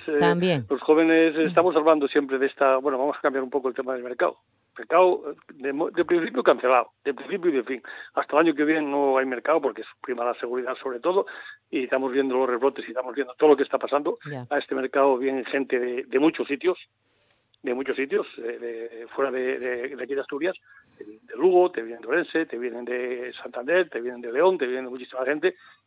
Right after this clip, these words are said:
Speaker 1: y no tengo nada contra ellos, pero bueno,
Speaker 2: Ah,
Speaker 1: oye, yo
Speaker 2: ya.
Speaker 1: miro por la población de Cenera y la población de Cenera, como te decía al principio, una población bastante mayor y, y
Speaker 2: Y hay que
Speaker 1: entre,
Speaker 2: preven-, hay
Speaker 1: entre,
Speaker 2: que
Speaker 1: entre
Speaker 2: prevenir.
Speaker 1: los que me, entre los que me encuentro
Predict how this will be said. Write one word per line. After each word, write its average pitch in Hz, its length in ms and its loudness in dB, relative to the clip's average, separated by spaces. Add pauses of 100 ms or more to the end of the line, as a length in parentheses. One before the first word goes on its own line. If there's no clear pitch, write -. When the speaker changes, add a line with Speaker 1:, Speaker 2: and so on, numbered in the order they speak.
(140)
Speaker 1:
y 131 60 -12
no 120 120 -12
tengo 127 160 -6
nada 131 160 2
contra 131 240 -2
ellos, 208 180 0
pero 110 140 -10
bueno, 214 240 -8 (560)
Speaker 2:
Ah, 143 100 -12
Speaker 1:
oye, 160 220 -8
yo 131 200 -2
Speaker 2:
ya. 139 100 2
Speaker 1:
miro 147 120 4
por 139 140 2
la 127 80 4
población 135 420 4
de 135 100 2
Cenera 170 320 4
y 202 40 -2
la 143 80 -6
población 131 320 -6
de 139 80 0
Cenera, 175 340 -2
como - 160 -16
te 131 140 -6
decía 131 180 -6
al 143 80 -2
principio, 165 440 4 (680)
una 147 100 6
población 131 520 -2
bastante 139 340 2
mayor 180 300 8 (540)
y, 165 100 2
y 131 640 -2
Speaker 2:
Y 160 40 -2
hay 160 80 -2
que - 100 -2
Speaker 1:
entre, 160 160 4
Speaker 2:
preven-, 143 240 8
hay 165 60 2
Speaker 1:
entre, 165 60 2
Speaker 2:
que 165 60 4
Speaker 1:
entre - 40 10
Speaker 2:
prevenir. 156 320 6
Speaker 1:
los 160 160 8
que 165 80 6
me, 147 120 2 (100)
entre 156 200 4
los 143 100 6
que 151 100 6
me 139 100 6
encuentro 190 420 4